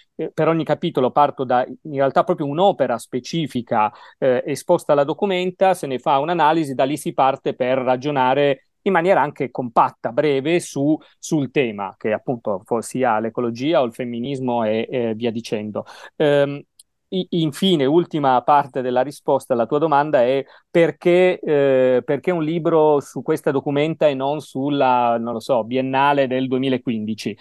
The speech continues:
Diciamo che ci sono due ordini di motivi. Eh, il primo,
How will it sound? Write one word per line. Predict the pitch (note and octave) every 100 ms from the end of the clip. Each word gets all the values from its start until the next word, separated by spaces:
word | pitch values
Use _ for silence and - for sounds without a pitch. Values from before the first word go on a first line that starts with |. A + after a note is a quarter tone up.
| - - D4
Diciamo | - D3 D#3 G3+ G#3+
che | E3
ci | D3 -
sono | E3 D#3 D3+
due | - C#3+ - B2+ D#3+
ordini | D#3+ D#3 C#3 D3+
di | C3+
motivi. | C#3+ B2+ D#3 D#3 B2 A#2 - - -
Eh, | D3+ B2 B2+
il | D3 D3
primo, | - F#3 A3+ G#3+ G3 G3